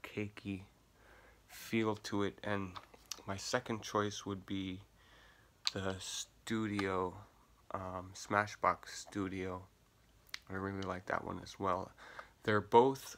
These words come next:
a little more liquidy in the consistency than the nyx or the Tarte Shape Tape.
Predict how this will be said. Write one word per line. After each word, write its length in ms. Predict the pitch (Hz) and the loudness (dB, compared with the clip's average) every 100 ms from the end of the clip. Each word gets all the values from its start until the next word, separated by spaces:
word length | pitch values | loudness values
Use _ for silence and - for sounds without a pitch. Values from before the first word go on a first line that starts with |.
| - | -2
a 80 | 101 | 0
little 260 | 110 113 110 | 2 2 4
more 220 | 107 107 | 6 4
liquidy 580 | 101 113 110 113 104 101 | 4 2 4 2 4 2
in 100 | 98 | 2
the 80 | - | -2
consistency 1040 | - 98 - 123 - - 101 - 98 98 101 - - - - - - - - - - - 104 | -4 -4 -2 -2 -2 -6 -8 -8 -6 -2 -2 -2 -6 -10 0 0 0 -4 -4 -2 -10 -8 2
than 460 | 110 101 98 98 95 - - - - - - - | 2 4 0 -4 -10 -14 -18 -18 -18 -20 -14 -6
the 140 | 92 98 | -2 -2
nyx 640 | 95 104 107 104 - - | 0 4 4 2 -2 -2
or 120 | 101 | -2
the 100 | 92 | -4
Tarte 420 | - - 104 - | 0 4 4 4
Shape 400 | - - 101 - | -4 0 0 -2
Tape. 420 | - 92 90 - | -6 -4 -6 -10